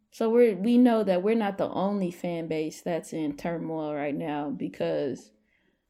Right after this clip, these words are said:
the, the Falcons gave up another fourth quarter lead to the Bears, and they end up losing twenty-six to thirty.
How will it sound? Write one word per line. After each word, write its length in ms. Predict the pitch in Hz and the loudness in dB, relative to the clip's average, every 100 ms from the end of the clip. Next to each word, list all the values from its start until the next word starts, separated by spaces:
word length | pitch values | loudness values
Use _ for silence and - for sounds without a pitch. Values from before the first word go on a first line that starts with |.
| _ | _
the, 300 | - 190 - - | 2 2 2 0
the 120 | 190 | 0
Falcons 680 | 190 226 285 285 214 190 | 6 8 8 6 0 0
gave 260 | - 202 214 | 2 4 6
up 200 | 214 196 | 6 4
another 480 | 196 214 254 214 180 | 4 6 8 8 4
fourth 360 | - 214 214 | 4 2 2
quarter 300 | - 214 196 | 2 2 4
lead 580 | 190 208 202 180 160 - - _ - | 4 2 2 0 -2 -8 -18 _ 6
to 140 | 226 | 6
the 100 | 208 | 8
Bears, 680 | 208 214 233 190 208 - - _ _ _ _ - - _ - - - - - | 8 10 10 8 6 0 -8 _ _ _ _ -20 -20 _ -20 -20 -20 -6 2
and 220 | 226 226 | 6 8
they 140 | 226 | 10
end 100 | 269 | 10
up 140 | 277 247 | 10 10
losing 400 | 254 262 240 247 | 10 10 8 6
twenty-six 540 | 240 240 240 240 240 | 8 8 8 6 4
to 120 | - | 2
thirty. 560 | 247 214 - 170 214 | 8 10 10 6 -2